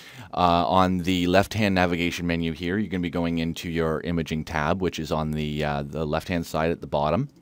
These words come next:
Clicking on this, and then, uh, to import them in, you're gonna be looking under the Add Image section at the top here, and the tool on the far right will be the Import a Raster Image.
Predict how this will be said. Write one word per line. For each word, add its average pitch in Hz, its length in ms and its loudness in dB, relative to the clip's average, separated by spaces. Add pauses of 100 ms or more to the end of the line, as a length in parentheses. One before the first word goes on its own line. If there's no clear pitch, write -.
(520)
Clicking 123 220 2
on 104 160 6
this, - 440 0
and 101 160 4
then, 95 380 2
uh, 90 540 2
to 90 280 0
import 95 400 2
them 98 120 2
in, 135 120 4
you're 117 100 4
gonna 90 160 4
be 87 140 2
looking 87 280 2
under 85 180 2
the 80 180 -2
Add 87 300 6
Image 90 520 -2 (360)
section 110 420 2
at 117 120 0
the 87 60 -6
top 85 300 0
here, 98 340 2
and 87 320 -2
the 80 280 2
tool 98 200 -2
on 87 100 0
the 82 60 -2
far 80 280 0
right 82 220 0
will 87 140 -8
be 82 200 -4
the 78 280 -4
Import 85 440 -2
a 80 40 -2
Raster 76 500 -2
Image. 71 440 -8